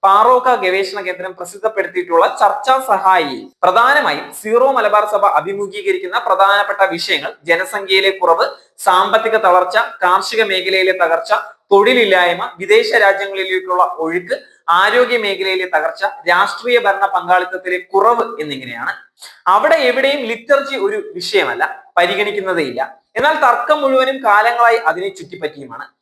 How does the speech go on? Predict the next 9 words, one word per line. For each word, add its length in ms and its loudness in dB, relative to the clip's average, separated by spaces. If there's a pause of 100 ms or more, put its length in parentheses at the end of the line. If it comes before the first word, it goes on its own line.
(260)
പ്രാർത്ഥിച്ചത് 640 2
കൊണ്ട് 180 2
മാത്രം 460 0
എല്ലാം 340 0
ശരിയാകുമോ? 640 -4 (280)
ഇല്ല 420 0
എന്നാണ് 500 -4
എന്റെ 180 -4
അഭിപ്രായം. 600 -6